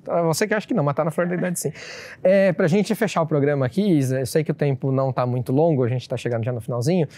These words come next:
mas vou te pedir, na medida do possível, pra você resumir, se você quiser falar do caso que aconteceu com o seu filho, da questão racial, que eu acho que você pode colocar aqui, que foi um processo longo, né, que durou aí nove, dez anos.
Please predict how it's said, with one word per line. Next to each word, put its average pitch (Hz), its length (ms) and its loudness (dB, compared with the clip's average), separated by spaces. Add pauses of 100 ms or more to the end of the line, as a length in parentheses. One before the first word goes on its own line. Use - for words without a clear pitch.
(220)
mas 156 140 2
vou 170 60 2
te - 120 -6
pedir, 151 200 0
na 143 80 2
medida 139 300 2
do 127 100 0
possível, 143 460 0
pra 147 160 0
você 147 240 -2
resumir, 135 460 0
se - 100 -4
você 139 180 -2
quiser 127 300 0
falar 123 340 0
do 143 140 0
caso 139 320 -2
que 156 80 -2
aconteceu 135 520 -4
com 143 100 -4
o 131 40 -2
seu 151 140 -2
filho, 165 260 -2
da 123 140 -4
questão 123 300 -8
racial, 139 460 -4 (300)
que - 80 -4
eu 139 80 2
acho 120 100 -2
que - 60 -6
você 131 160 -4
pode 127 280 -2
colocar 131 360 -2
aqui, 117 160 -6
que - 60 -8
foi 151 100 0
um 156 80 2
processo 139 440 0
longo, 143 340 2
né, 139 140 -2
que 147 100 -6
durou 127 240 -2
aí 131 280 -2 (240)
nove, 127 340 -2
dez 120 240 -4
anos. - 320 -16